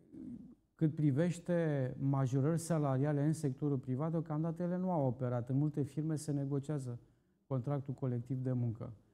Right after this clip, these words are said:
Unde s-a încheiat, s-a încheiat, ok. Deci, uh,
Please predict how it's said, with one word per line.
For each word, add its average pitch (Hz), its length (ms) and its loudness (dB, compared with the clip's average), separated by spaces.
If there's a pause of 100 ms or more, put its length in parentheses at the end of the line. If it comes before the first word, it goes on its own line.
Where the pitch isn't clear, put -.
(180)
Unde 185 340 2
s-a 156 200 2
încheiat, 180 400 -2
s-a 196 180 -2
încheiat, 170 380 -2
ok. 143 200 -4 (760)
Deci, 139 440 -2
uh, 143 600 0